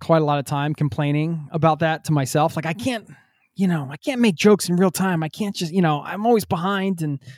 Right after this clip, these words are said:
the conversation." Finally, I'm like, "I, you know what? I gotta stop complaining about this. I just need to, like,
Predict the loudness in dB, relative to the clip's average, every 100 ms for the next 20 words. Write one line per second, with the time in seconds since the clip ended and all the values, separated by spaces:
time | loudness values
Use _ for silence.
0 | -20 -10 -6 -4 -2 -2 -2 -4 -2 -2
1 | 0 0 0 2 0 -2 _ _ _ _
2 | -4 -2 0 0 4 6 4 4 _ _
3 | -2 0 2 2 2 0 0 2 2 2
4 | 0 4 2 4 0 -2 0 0 0 4
5 | 6 6 2 -4 -8